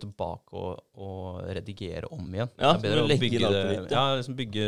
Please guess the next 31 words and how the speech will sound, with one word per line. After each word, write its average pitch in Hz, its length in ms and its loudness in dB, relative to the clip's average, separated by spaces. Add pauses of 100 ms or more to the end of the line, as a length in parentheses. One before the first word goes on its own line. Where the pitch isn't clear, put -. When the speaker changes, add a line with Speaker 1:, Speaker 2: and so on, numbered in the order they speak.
(140)
Speaker 1:
stein 95 180 2
for 98 140 -4
stein 95 180 0 (460)
dit 95 180 -4
du 98 80 -4
vil 107 220 0
da, 117 80 2
i - 20 0
stedet 101 160 -2
for 98 80 0
å - 60 -2
bygge 95 180 0
opp - 160 -8
ett - 220 -16
hus, 104 240 -4
og 101 80 -4
så 98 100 -2
rive 95 160 -6
det 95 80 -8
ned 98 140 -4
igjen, 101 100 -2
og 104 80 -4
så 98 80 -8
bygge 101 160 -6
det - 60 -8
opp - 100 -20
på, 101 160 -8
på 101 140 -14
nytt 101 180 -14
igjen, 113 160 -8
liksom. 139 160 -10